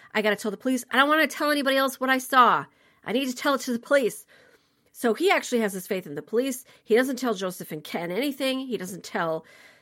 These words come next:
any of the other extraneous characters anything. All of a sudden, in this meeting,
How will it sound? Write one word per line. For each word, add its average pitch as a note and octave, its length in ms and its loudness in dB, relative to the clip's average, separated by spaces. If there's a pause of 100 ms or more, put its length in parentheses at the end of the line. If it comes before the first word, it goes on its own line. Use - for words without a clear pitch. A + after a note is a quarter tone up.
any F#3+ 160 -2
of D#3+ 60 -4
the E3+ 120 -2
other A#3 220 2
extraneous B3 480 -2
characters B3 420 -4
anything. B3 400 -2 (320)
All D4+ 180 4
of E4+ 60 0
a - 20 -2
sudden, G#3 400 0
in G#3+ 140 0
this C#4+ 200 -4
meeting, C#4+ 440 0